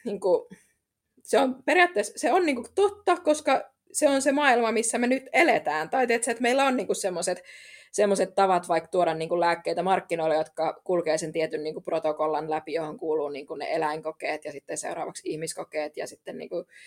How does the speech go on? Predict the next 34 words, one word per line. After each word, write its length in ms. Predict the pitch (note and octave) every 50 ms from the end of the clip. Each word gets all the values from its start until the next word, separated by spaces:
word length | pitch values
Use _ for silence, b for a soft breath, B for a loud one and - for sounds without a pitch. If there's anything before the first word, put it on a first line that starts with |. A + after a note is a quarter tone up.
| B B B B B B
ö, 160 | - - D#3 D#3
tuodaan 340 | - - D#3 D3+ D3+ D3
ne 80 | D3+ D3+
markkinoille 500 | D3 D3 - - - F3 E3+ E3 D#3+ D#3+
ja 200 | D#3+ D#3+ D3+ - - _ _ _
monta 320 | - E3 D#3 D#3+ D#3+ D#3+
vuotta, 460 | D#3+ D#3 D#3 D3+ - - D#3 D3+ D3 - _ _ _ _ _ _
niin 300 | D#3+ D#3+ C#3 D#3+ D#3 D#3
kuin, 220 | C#3+ D#3 D#3+ D#3+ _ _ _
niitä 260 | - - D3 - D#3
testaillaan 640 | D3+ - D#3 C#3+ - - E3 D#3+ D#3 D#3+ D#3 D#3 - -
yms, 240 | E3+ D#3+ D#3+ - -
yms. 220 | F#3 F#3 F3+ - -
Mutta, 320 | A3+ A#3+ A#3+ - G#3+ G3 - B B B B B B B B B
mutta 240 | - G3 G#3 G#3 -
se 260 | - G#3 G3 F#3 - - _ _ -
tavallaan 520 | F#3+ F#3 F3+ F3+ F3 F3 E3+ F3 F3+ F#3 -
mun 120 | F#3+ F#3
mielestä 240 | F#3+ F#3 F#3 F#3 F#3
tolla, 320 | - F#3 F3+ F3 F3 E3+
ton 300 | E3+ - - G#3 G#3 G3+
tyyppisessä 520 | F#3 F#3 F#3 F#3+ F3 E3 F3 E3+ - - F3
statementissa 720 | F3+ - F#3 F3+ F3 F3 F3+ F3 F3 E3+ F3 F3 - -
unohtuu 460 | F#3+ G3 F#3+ F3 F3 - - D#3+ E3
se, 160 | E3+ F3+ E3+ D#3+
että 160 | D#3+ D#3+ -
se 80 | F3
ei, 120 | E3 E3 E3+
niin 140 | E3 E3 E3
kuin, 100 | - -
tavallaan 420 | D#3+ D#3 D#3 D#3 D#3 D#3 D3+ C#3+
ole 260 | D#3 E3 D#3+ D#3+ - - -
ainoa 420 | E3+ E3+ E3+ D#3+ D#3+ D#3 D3+ D#3
maailma, 420 | D#3+ E3 D#3 D#3 D#3 D#3 D#3 D#3+